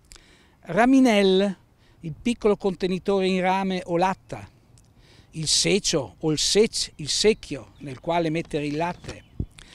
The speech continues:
La pastura, il mangiare, il cibo per gli animali. La paia, la paglia. Il trefoi, trifoglio. Sogat, sogatel, soga,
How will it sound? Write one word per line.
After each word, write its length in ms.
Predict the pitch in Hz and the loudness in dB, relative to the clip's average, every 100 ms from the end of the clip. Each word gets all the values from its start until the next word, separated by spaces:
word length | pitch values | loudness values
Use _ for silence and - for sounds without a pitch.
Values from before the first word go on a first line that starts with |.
| - - - | -20 -18 -2
La 140 | 233 | 0
pastura, 920 | - 240 - - 294 254 180 147 - - | 4 2 2 2 4 6 6 6 0 -10
il 180 | 185 180 | -6 -2
mangiare, 600 | 165 165 147 220 202 147 | 0 0 0 0 0 -2
il 140 | 139 135 | -6 -6
cibo 380 | - 214 185 | -6 -2 -2
per 160 | - 170 | -2 -2
gli 100 | 165 | 0
animali. 580 | 160 165 202 151 107 107 - - - - - - | 0 0 -2 -4 -8 -14 -18 -20 -20 -20 -20 -12
La 140 | 151 165 | -6 -2
paia, 560 | - 160 156 160 208 269 - - - | 2 4 4 2 0 -6 -18 -20 -16
la 120 | 117 | -12
paglia. 560 | - 143 139 143 175 - - - - - - - - - | -8 -6 -4 -4 -6 -8 -16 -20 -20 -20 -20 -20 -20 -10
Il 180 | 208 - - | -8 -8 -2
trefoi, 760 | 208 226 - 196 180 175 170 - | 0 2 4 6 6 4 0 -8
trifoglio. 760 | - 165 - 170 160 151 151 151 - - - - - - - - _ _ - | -10 -8 -2 0 0 -2 -4 -6 -14 -20 -20 -20 -20 -20 -20 -20 _ _ -10
Sogat, 920 | - - 262 208 156 - - 190 185 - - | -2 2 4 6 6 2 -2 -2 -2 -6 -16
sogatel, 840 | - 170 165 - 175 160 160 156 | -6 -2 0 2 2 2 2 -4
soga, 680 | - - 185 170 156 160 | -8 0 4 4 2 -2